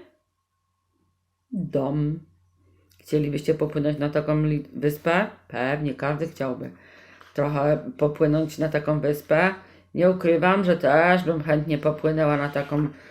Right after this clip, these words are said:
na taką wyspę, gdzie będzie można było tylko leżeć, rwać sobie z drzew pomarańcze, banany,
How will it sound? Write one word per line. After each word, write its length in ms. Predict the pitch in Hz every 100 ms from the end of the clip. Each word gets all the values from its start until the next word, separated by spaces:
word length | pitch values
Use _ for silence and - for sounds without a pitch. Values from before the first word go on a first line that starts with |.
| - -
na 80 | 147
taką 340 | 160 151 147
wyspę, 500 | 143 160 151 - 139
gdzie 220 | 139 143
będzie 580 | 131 147 147 143 127 147
można 440 | 143 139 139 139
było 340 | 131 135 139 131
tylko 380 | 143 143 - 135
leżeć, 720 | 131 131 147 147 147 - - - - - 139
rwać 440 | 147 135 127 131
sobie 380 | - 151 139 143
z 120 | 127
drzew 480 | 143 143 143 127 -
pomarańcze, 840 | 147 139 135 127 131 160 180 160
banany, 800 | 156 147 151 127 135 165 180 -